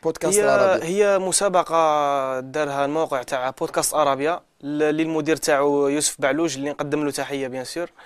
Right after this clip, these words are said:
Speaker 1: نعم.
Speaker 2: آه، هي كانت أول مسابقة دارها، شاركوا فيها قريب، آه، مية مشاركة نورمالمون.
Speaker 1: نعم.
Speaker 2: مية مشاركة من عدة دول، السعودية، العراق،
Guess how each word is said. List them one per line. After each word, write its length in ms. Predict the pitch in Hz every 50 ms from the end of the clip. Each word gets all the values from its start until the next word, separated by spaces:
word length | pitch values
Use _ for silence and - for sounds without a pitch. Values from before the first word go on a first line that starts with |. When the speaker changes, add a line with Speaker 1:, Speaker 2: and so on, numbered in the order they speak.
| - -
Speaker 1:
نعم. 320 | 151 123 104 98 139 170 - _ _ _ _ -
Speaker 2:
آه، 500 | 156 156 156 151 151 151 151 147 147 147
هي 200 | 165 208 233 208
كانت 360 | - 226 226 214 - - -
أول 420 | 202 196 190 190 220 226 226 220
مسابقة 520 | 214 208 175 - 208 190 180 175 - 170 165
دارها، 460 | 156 170 165 156 151 165 196 220 - - - - - - - _ _ -
شاركوا 340 | - 233 240 214 - 240 208
فيها 220 | - 233 208 208
قريب، 440 | 202 180 185 220 240 196 180 170 185 208
آه، 560 | 208 202 196 196 190 185 185 180 180 175 175
مية 280 | 170 180 196 214 208 - -
مشاركة 560 | 202 202 196 - - 196 180 170 147 - 156
نورمالمون. 420 | 147 139 135 131 123 120 113 120 - -
Speaker 1:
نعم. 260 | 143 151 147 131 113
Speaker 2:
مية 160 | 139 190 226 277 -
مشاركة 520 | 202 202 190 - 208 208 208 208 - 226
من 180 | 220 214 208 196
عدة 220 | 196 214 175 208
دول، 340 | 180 156 156 170 143 135 123
السعودية، 720 | 117 - - 165 151 147 160 151 139 160 165 156 151 151
العراق، 520 | 143 143 135 151 151 143 143 151 151 143